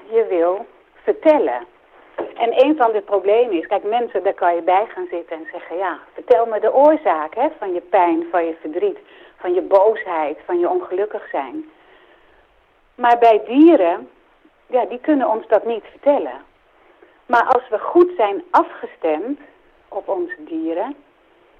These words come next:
en op onze eigen huisdieren, op onze eigen honden, waar we het van, vandaag voornamelijk over hebben, ehm,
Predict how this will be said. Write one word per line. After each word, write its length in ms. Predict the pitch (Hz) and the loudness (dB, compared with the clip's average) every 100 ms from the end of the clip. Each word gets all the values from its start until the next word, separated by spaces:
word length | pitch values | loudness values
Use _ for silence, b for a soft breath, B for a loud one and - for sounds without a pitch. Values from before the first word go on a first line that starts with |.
| _ - | _ -10
en 180 | 190 | -6
op 120 | 185 180 | -6 -4
onze 280 | 180 180 | -4 -2
eigen 340 | - 170 - 151 | -2 -2 -4 -4
huisdieren, 520 | 156 170 - 165 185 | 0 0 0 -4 -4
op 80 | - | -4
onze 200 | 170 165 | -4 -4
eigen 300 | 170 165 151 | -10 -14 -8
honden, 380 | 156 190 165 190 | -6 -4 -4 -2
waar 180 | 190 165 | -2 -4
we 60 | |
het 100 | 170 | -10
van, 240 | 175 165 160 _ | -8 -8 -8 _
vandaag 340 | 165 185 196 - | -6 -4 -4 -6
voornamelijk 520 | 175 165 160 165 160 | -6 -4 -4 -8 -10
over 240 | 156 - 165 | -12 -14 -12
hebben, 300 | 156 196 226 _ b b b b b b b b b b b b _ _ _ _ | -10 -10 -18 _ b b b b b b b b b b b b _ _ _ _
ehm, 420 | 233 233 233 | 0 2 0